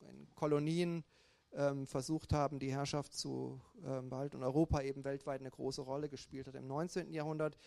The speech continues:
Im zwanzigsten Jahrhundert, das war dann geprägt von der Auseinandersetzung U S A und Sowjetunion, wo die U S A dann als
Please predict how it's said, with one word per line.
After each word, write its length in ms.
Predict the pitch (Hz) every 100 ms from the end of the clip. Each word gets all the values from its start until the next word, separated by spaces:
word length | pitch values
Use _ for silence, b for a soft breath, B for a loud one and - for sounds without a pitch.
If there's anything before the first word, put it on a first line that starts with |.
| B -
Im 120 | 151
zwanzigsten 640 | - 185 240 240 - 220
Jahrhundert, 440 | 208 190 196 180 165
das 160 | -
war 120 | 170
dann 200 | 170 160
geprägt 600 | 156 147 - 147 160 - -
von 440 | 165 151 151 147 b b b b -
der 220 | 147 143
Auseinandersetzung 1080 | 151 147 147 185 170 170 160 - 160 156 -
U 140 | 160 160
S 140 | -
A 360 | 156 151 160 156 392
und 260 | 311 143 139
Sowjetunion, 920 | 139 147 165 180 175 170 170 170 170 b b b b -
wo 200 | 147 151
die 160 | 143
U 140 | 135 143
S 140 | 139
A 220 | 143 156
dann 240 | 156 151 143
als 460 | 143 143 - -